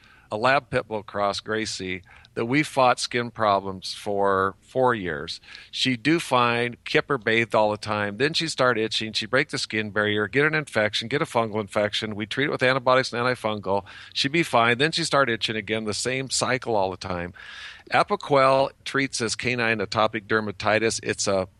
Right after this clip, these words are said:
it's a tablet that you give every day. And literally, she stopped itching within two hours of giving her the pill. She's never itched since. She stopped stinking in about three days. And, uh, it's a pill you give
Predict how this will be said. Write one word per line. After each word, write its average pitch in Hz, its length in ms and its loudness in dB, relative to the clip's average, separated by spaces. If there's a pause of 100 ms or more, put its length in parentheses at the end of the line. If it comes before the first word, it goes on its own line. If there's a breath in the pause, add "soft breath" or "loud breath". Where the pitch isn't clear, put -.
(120)
it's - 220 -4
a 95 100 -2 (100)
tablet 151 400 2
that - 200 -2
you 107 60 0
give 98 240 2
every 87 320 0
day. 85 360 0 (560 loud breath)
And 127 200 2
literally, 117 720 4 (240 loud breath)
she - 260 2
stopped 160 460 2
itching 147 380 -2
within 110 300 -4
two 139 220 0
hours 139 300 4
of 117 60 -8
giving 123 180 -4
her 123 100 -2
the 98 120 -8
pill. 107 340 0
She's 110 340 -2
never 127 400 0
itched 131 220 -2
since. 107 500 -2 (140 loud breath)
She - 200 -2
stopped 131 380 2
stinking 131 480 -4
in 113 120 -4
about 110 380 0 (200)
three 123 220 -2
days. 110 560 0 (280 loud breath)
And, 117 460 2
uh, 113 180 0
it's - 200 -4
a 110 60 -4
pill 135 220 2
you 139 200 2
give 110 400 2